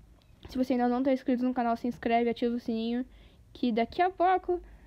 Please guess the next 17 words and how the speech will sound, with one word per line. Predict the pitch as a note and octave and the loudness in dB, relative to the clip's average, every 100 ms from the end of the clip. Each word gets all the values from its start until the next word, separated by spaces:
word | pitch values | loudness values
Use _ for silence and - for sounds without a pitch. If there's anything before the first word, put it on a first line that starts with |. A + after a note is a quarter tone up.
| - - | -20 -8
algum | A#3+ A#3 A#3+ D4+ D4+ C4+ A#3+ A3+ | -2 0 0 2 2 0 -6 -4
dia | C4 C#4 | 0 0
desses, | A3+ B3 A#3+ C4+ - D4 - - - - - | -2 -4 -2 -2 -4 -8 -10 -20 -20 -16 -8
você | A#3+ - | -8 -6
vai | B3 A#3 | -4 -4
receber | A3+ - G#3 G#3+ | -4 -4 -4 -2
notificação | A3 A3 - - A3+ - A3 G#3 | -2 -4 -10 -10 -8 -4 -4 -2
de | |
vídeo | G#3 G3+ G3+ | -2 -2 -2
novo, | G3+ B3+ C#4+ D4 D4+ - - - - | -2 0 0 0 -4 -14 -20 -20 -20
com | - A3 G#3+ G#3 G#3 - - - | -6 -4 -4 -4 -8 -10 -16 -6
novas, | G#3+ G#3+ G#3 G3+ - - - - - - - - - - - - - - - - | 0 0 0 -2 -10 -20 -20 -20 -20 -20 -20 -20 -20 -20 -20 -20 -20 -20 -20 -20
novas | E3+ F#3 G#3 G#3 | -8 -6 -6 -8
coisas. | - A3 A#3 A3 A3+ - - - - - - - - - - - - - - _ - - - - _ - - _ | -6 -4 -2 -4 -6 -14 -20 -18 -20 -20 -20 -20 -20 -20 -20 -20 -20 -20 -20 _ -20 -20 -20 -20 _ -20 -20 _
Talvez | - G3+ G#3+ G#3+ A3 - - - - | -6 -4 -2 -2 -4 -10 -20 -20 -12
mude | G#3+ G#3+ G#3+ G#3 G#3 G3+ - | -6 -2 0 0 -2 -4 -6
o, | G#3+ G#3+ | -6 -6